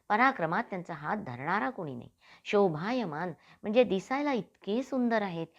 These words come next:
की त्यांच्याकडे सारखे बघतच राहावेसे वाटते.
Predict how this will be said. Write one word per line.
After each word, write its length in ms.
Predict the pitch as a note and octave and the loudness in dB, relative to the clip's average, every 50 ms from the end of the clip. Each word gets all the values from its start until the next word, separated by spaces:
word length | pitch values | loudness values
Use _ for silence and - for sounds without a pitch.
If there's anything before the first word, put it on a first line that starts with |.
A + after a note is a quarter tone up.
| - - _ _ | -20 -20 _ _
की 80 | - A#3 | -6 -4
त्यांच्याकडे 680 | - F#3+ F3+ F#3+ - G#3+ G3 - - D3+ E3 G3 A3+ | -2 -2 -4 -2 -2 -2 -2 -2 -2 -4 -2 -4 -4
सारखे 380 | A3 - E3 D#3 D3 - - F3+ | -6 -8 -10 -10 -10 -8 -8 -6
बघतच 480 | D3 C3 A#2+ C3+ C3 - F3+ F#3 - | -6 -6 -8 -8 -8 -8 -8 -8 -6
राहावेसे 400 | G#3 G#3 G#3 G3+ G#3 G#3 - A3 | -6 -6 -4 -4 -6 -6 -8 -12
वाटते. 340 | F#3+ D#3+ - _ - - _ | -12 -12 -14 _ -20 -20 _